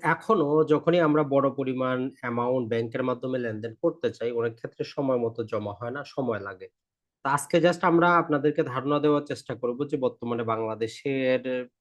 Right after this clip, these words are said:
টাকা ট্রান্সফারের মাধ্যমগুলা এটা কি কি, কোনটার মধ্যে আপনি পাঠাবেন কত টাকা পর্যন্ত। তো দেখেন, normally আমরা যদি দেখি যেটা হয় সেটা হচ্ছে আপনার যদি একই যদি ব্যাংক হয়, যেমন ধরেন যে আপনার ইসলামিক ব্যাংক বাংলাদেশ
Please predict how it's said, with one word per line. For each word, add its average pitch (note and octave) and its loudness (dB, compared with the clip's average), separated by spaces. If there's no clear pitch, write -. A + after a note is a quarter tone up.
টাকা B2+ 0
ট্রান্সফারের A#2+ -4
মাধ্যমগুলা A2 -6
এটা - -18
কি C3+ -4
কি, C#3+ -12
কোনটার F3 0
মধ্যে D#3 0
আপনি C#3 -4
পাঠাবেন C3 -8
কত - -8
টাকা A2 -10
পর্যন্ত। G#2 -6
তো E3+ 6
দেখেন, G3 2
normally E3+ 6
আমরা C#3+ 4
যদি C3 -4
দেখি B2 -6
যেটা B2+ -2
হয় D3 -2
সেটা A#2+ -8
হচ্ছে A#2 -6
আপনার B2+ -6
যদি B2+ -8
একই F#3+ 0
যদি D#3+ 0
ব্যাংক A#2+ 2
হয়, A2+ 0
যেমন D#3 2
ধরেন C#3 0
যে D3 0
আপনার C3 0
ইসলামিক B2 -4
ব্যাংক A#2+ 0
বাংলাদেশ G#2+ -6